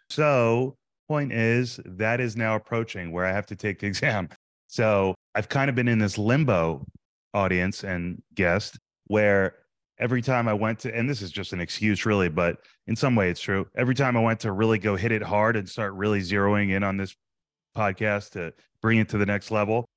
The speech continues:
I, I've just had a kind of a rough couple months. So now I'm gonna go dark again. Gonna try to do a podcast every week during this study period, but when the bar exam <laughs> is on the other side,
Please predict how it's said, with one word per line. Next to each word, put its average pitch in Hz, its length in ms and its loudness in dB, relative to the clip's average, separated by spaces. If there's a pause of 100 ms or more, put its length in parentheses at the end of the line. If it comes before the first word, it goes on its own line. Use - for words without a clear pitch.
(160)
I, 107 180 -12 (240)
I've 110 80 0
just 113 220 0
had 107 180 2
a 92 80 2
kind 104 220 -2
of 90 60 0
a 85 60 2
rough 92 460 -2
couple 92 240 -2
months. 90 400 0 (380)
So 117 520 2
now 127 280 2
I'm 156 100 0
gonna 127 160 0
go 110 160 0
dark 104 380 0
again. 90 480 -4 (300)
Gonna 104 140 -2
try 120 220 0
to 117 80 0
do 113 100 4
a 107 60 2
podcast 107 500 0
every 101 220 -2
week 95 280 0 (300)
during 104 240 2
this 95 100 -4
study 101 360 -4
period, 95 400 -2
but 95 180 0 (600)
when 135 400 2
the 185 160 6
bar 127 260 4
exam 117 300 2
<laughs> - 20 6
is 131 140 4
on 113 140 2
the 104 100 2
other 95 180 0
side, 107 540 -2